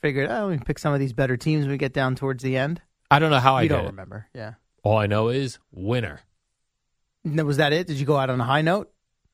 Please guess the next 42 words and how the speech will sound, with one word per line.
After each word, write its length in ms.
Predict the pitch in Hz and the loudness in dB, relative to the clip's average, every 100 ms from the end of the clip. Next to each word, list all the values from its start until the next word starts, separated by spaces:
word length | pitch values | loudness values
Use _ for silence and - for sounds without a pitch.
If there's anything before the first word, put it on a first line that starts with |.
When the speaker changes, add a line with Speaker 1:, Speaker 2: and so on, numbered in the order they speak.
| _ - | _ 0
Speaker 1:
That's 160 | 185 | 4
all 160 | 233 226 | 2 2
for 120 | 214 | 4
Speaker 2:
That's 200 | - 247 | 4 6
Speaker 1:
me. 60 | 185 | 2
Speaker 2:
it. 20 | |
Speaker 1:
And 80 | 151 | 4
you 80 | |
Speaker 2:
Well, 80 | 156 | 4
Speaker 1:
stopped. 140 | 156 165 | 6 6
Speaker 2:
then 80 | 165 | 4
I 60 | |
probably 280 | 151 160 151 | 6 6 6
did 180 | 143 135 | 0 2
the 80 | 131 | 4
next 300 | 131 127 - | 2 2 0
year 140 | 107 | 0
and 100 | 98 | 0
was 140 | 92 90 | -4 -4
like, 140 | 90 | -2
Speaker 1:
Okay, 200 | 131 113 | -2 -4
yeah, 240 | 104 92 90 - - | -4 -6 -6 -12 -14
no. 180 | - 107 - | -10 -8 -2
Speaker 2:
out 180 | 98 | -2
of 120 | 90 95 | 0 -4
it 120 | - | -2
Speaker 1:
Right. 120 | 113 98 | 0 2
Speaker 2:
early. 160 | 98 | 0
I 40 | 90 | -4
was 80 | 82 | -6
like, 180 | 85 | -6
"I 60 | 104 | -2
don't 160 | 151 107 | -2 -2
know." 100 | 95 | 0
Speaker 1:
Do 60 | |
you 40 | 165 | 2
remember 200 | 196 190 | 2 2
Speaker 2:
know. 60 | |
Speaker 1:
what 160 | 180 - | 0 0
you 80 | 156 | 0
won? 360 | 139 147 214 - - | 2 0 0 -6 -8
Speaker 2:
Nope. 300 | 113 147 - | -2 -2 -2